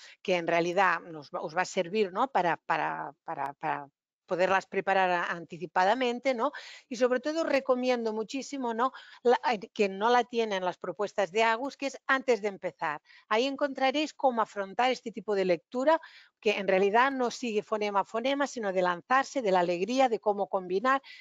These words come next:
esta parte tan importante, ¿no? Que justo gracias a que hay una parte gráfica, que es,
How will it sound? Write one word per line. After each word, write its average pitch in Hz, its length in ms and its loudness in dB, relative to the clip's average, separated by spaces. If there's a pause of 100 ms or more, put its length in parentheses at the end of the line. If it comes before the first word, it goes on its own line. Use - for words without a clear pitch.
esta 196 220 -2
parte 196 380 0
tan 220 180 -2
importante, 220 640 -2
¿no? 226 140 -6
Que 220 140 -2
justo - 540 -6 (260)
gracias 233 420 2
a 220 80 2
que 240 100 2
hay 226 100 4
una 220 160 -2
parte 208 320 -2
gráfica, 196 680 -2
que 180 120 -12
es, - 180 -14